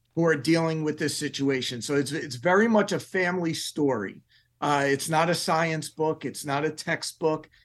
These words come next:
It's a, it's a story of how a family, all the challenges they had, the emotions they dealt with.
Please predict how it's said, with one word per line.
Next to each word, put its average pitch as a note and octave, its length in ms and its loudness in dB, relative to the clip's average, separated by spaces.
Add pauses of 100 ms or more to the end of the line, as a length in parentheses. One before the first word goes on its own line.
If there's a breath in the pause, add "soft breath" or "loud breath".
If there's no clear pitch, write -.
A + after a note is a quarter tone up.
(160 soft breath)
It's D#3+ 200 -2
a, D#3+ 320 2
it's D3 160 -6
a D3+ 80 -2
story F3+ 680 2
of D#3 380 0
how C#3+ 280 2
a F3 40 2
family, E3+ 760 -2 (340 soft breath)
all D3 180 2
the F3 80 2
challenges E3+ 680 2
they E3 200 2
had, D#3 280 2
the C#3 120 2
emotions D3 580 -2
they D#3+ 160 0
dealt D#3 340 2
with. D#3+ 260 2